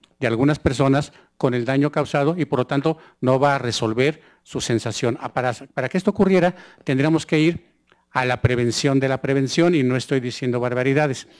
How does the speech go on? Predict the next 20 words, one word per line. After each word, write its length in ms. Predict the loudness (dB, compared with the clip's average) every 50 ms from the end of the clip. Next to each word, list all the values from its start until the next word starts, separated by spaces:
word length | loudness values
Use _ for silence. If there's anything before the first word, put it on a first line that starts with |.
| -20 -20 -20 -20 -20 -20 -20 _ _ _ _ _ _ _ _ _ _ _ _ _ _ -20 -20 -16 -6
En 180 | -2 0 2 2
realidad, 440 | 4 4 4 6 6 4 4 4 2
desde 320 | 0 0 0 0 0 -2 -2
que 120 | -4 -4
Gerardo 420 | -2 0 0 2 2 2 2 2
lo 80 | 2 2
mencionó 540 | 2 2 0 0 0 2 4 4 4 4 4
en 100 | 2 2
primera 260 | 0 0 2 0 0
instancia 360 | 0 0 -2 -2 0 0 0
y, 440 | -2 -2 -2 -4 -4 -2 -2 -2 -4
y, 60 | -6 -6
y 320 | -6 -6 -6 -6 -4 -2
implícito 380 | -2 -2 -2 -2 -4 -2 -4 -4
en 60 | -4
casi 160 | -4 -4 -4
todas 140 | -2 -2 -2
las 120 | -2 -2
otras 200 | -2 -2 -2 -2
de, 80 | -2